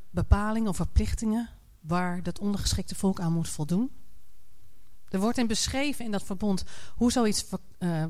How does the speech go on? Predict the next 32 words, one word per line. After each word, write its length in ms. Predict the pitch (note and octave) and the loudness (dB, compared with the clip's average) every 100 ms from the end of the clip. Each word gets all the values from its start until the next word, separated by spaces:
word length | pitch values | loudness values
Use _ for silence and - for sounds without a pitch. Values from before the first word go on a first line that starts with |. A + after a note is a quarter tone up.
| - | -4
zichtbaar 400 | - F#3 - A3 | -2 2 2 2
gemaakt 320 | A#3+ A3+ B3 | 0 0 0
moet 120 | A#3+ | -2
worden. 260 | A3 A#3+ B3+ | 0 0 2
Dus 100 | E3+ | 0
bijvoorbeeld 340 | E3 F#3+ F3+ | -2 -2 -2
dat 100 | E3+ | -2
verbond 420 | - D#3+ G3+ G#3 F3+ | -4 0 2 2 0
ligt 200 | E3 F3+ | -2 -2
in 80 | |
de 140 | F3+ - | -2 -2
tempel, 580 | E3+ E3 D#3+ E3 D#3 D#3+ | -2 0 0 2 2 2
moet 300 | F3 G3 - - | 2 2 -2 -4
echt 240 | A3+ - - G#3+ - | -2 -2 -4 -10 -4
tig 220 | A3 - | -4 -2
keer, 300 | A3 G#3 G3+ - - - - | 0 0 0 -2 -2 -2 -2
ehm, 360 | F3 E3+ F3 F3+ A3 - | 2 2 2 0 -2 -4
vers-, 220 | A3+ - - | -2 -2 -4
verteld 440 | A3+ - A3 A3+ | -4 0 2 2
worden 300 | A3 A3 G#3+ | 2 2 2
aan 80 | G#3 | -2
het 140 | G#3+ | -2
volk, 340 | - A3+ A3 G#3+ | 2 2 4 2
zodat 240 | G3+ F#3+ | 0 0
iedereen 420 | C4 A#3+ A3+ G#3 | 0 0 0 0
weet 260 | G3 G#3 G#3 | -2 -4 -4
waar 200 | G3 F#3+ | -4 -2
ze 60 | F3+ | 0
zich 180 | F#3 | 0
aan 180 | F3+ F3 | 2 2
zullen 220 | F3+ F#3 | 2 2
houden. 460 | E3+ F3 F3+ F#3 | 2 2 2 0